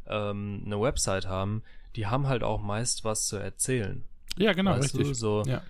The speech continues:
Speaker 1: die haben dann so eine, so eine Nachhaltigkeitsstory oder so da
Speaker 2: Ja.
Speaker 1: drin oder
Speaker 2: Ja.
Speaker 1: die haben sich dann auch irgendwie einen Stoff patentieren lassen oder einen Webvorgang oder was auch immer.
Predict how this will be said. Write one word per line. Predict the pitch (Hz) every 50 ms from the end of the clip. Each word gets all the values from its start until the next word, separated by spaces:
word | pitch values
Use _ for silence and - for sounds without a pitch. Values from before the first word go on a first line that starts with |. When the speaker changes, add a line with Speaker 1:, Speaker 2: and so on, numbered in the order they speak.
| - -
Speaker 1:
die | - 117 104
haben | 107 113 117
dann | 113 113 110 110 110 110 110 113 113
so | 113 113 113
eine, | 113 110 107 107 110 110
so | 107 113
eine | 110 110 110 110
Nachhaltigkeitsstory | 107 107 113 113 - 117 110 107 113 104 - - 113 104 104 - - - - - 104 107 107 104 107 117 -
oder | - 113 113 110 110
so | 101 107
da | 104 110 107
Speaker 2:
Ja. | - 127 110
Speaker 1:
drin | 104 104 107 107 107
oder | 104 104 101 107 104 104 -
Speaker 2:
Ja. | 98 - - - - -
Speaker 1:
die | 113 104
haben | 104 110 113
sich | 107 117 110
dann | - 123 113 113
auch | - 117 117 107 117
irgendwie | - - 127 131 127 123 117 - - - - - - 120 120 120 117 117 117 113 113 - - - - - - -
einen | 123 120 117 113 113 107 101
Stoff | - - - 120 117 117 - - -
patentieren | - 120 - 117 117 117 113 - 143 139 135 127 120
lassen | 117 110 107 - - 120 110 110 110 104
oder | 107 107 107 107 107
einen | 107 107 107 107 107 107 -
Webvorgang | - 120 123 - - - 113 110 107 107 104 107 104 107 107
oder | 104 98 101 101
was | 107 110 107 -
auch | 104 107 104
immer. | 120 127 120 117 127 131